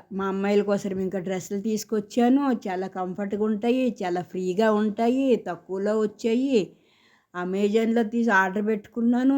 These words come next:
మీరు కావాలంటే పెట్టుకోండి, లింక్ నేను కింద డిస్క్రిప్షన్లో ఇస్తున్నాను. ఉమ్, ఆ, బట్టలు మీకు ఏమైనా సైజులు సరిపోకపోతే మళ్ళీ ఎక్స్చేంజ్ కూడా చేసుకోవచ్చు. ఇంత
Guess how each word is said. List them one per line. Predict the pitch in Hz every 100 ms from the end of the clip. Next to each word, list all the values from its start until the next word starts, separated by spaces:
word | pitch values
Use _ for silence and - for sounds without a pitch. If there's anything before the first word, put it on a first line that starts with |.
| 262
మీరు | 196 190 190
కావాలంటే | 202 185 185 202 214 214 208
పెట్టుకోండి, | 202 175 196 196 226 247 320 359 208 165 _ _ _ -
లింక్ | 208 220 226
నేను | 247 214 196
కింద | 185 180 196 196
డిస్క్రిప్షన్లో | 180 170 180 185 - 202 208 208
ఇస్తున్నాను. | 214 - 233 233 233 247 294 349 262 180 160 _ 240
ఉమ్, | 302 381 - _ _ _ _ _ 240
ఆ, | 285
బట్టలు | 254 196 190 233 240
మీకు | 233 208 208
ఏమైనా | 208 208 208 208
సైజులు | 202 180 185 214
సరిపోకపోతే | 208 175 170 196 196 196 202 202 190 240 262 269
మళ్ళీ | 185 170 190 220
ఎక్స్చేంజ్ | 190 160 - 185 190
కూడా | 196 214 208
చేసుకోవచ్చు. | 190 165 - 202 202 202 - - 320 262 - _ _ _ -
ఇంత | 214 233 220 202